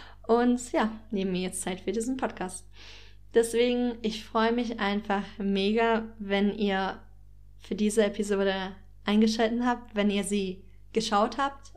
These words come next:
oder gehört habt. Und ja, danke für eure Geduld.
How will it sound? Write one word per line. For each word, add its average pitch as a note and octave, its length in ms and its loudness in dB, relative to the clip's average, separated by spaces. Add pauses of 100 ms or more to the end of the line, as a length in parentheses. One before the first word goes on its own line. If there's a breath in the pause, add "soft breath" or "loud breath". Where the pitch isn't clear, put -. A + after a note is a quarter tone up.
oder F#3 360 -2 (180)
gehört F#3 400 -4
habt. A3 300 -2 (600 loud breath)
Und G3 640 -2 (840)
ja, A#3+ 240 6 (340)
danke C#4 360 0
für C4+ 220 0
eure G3+ 300 0
Geduld. F#3 680 0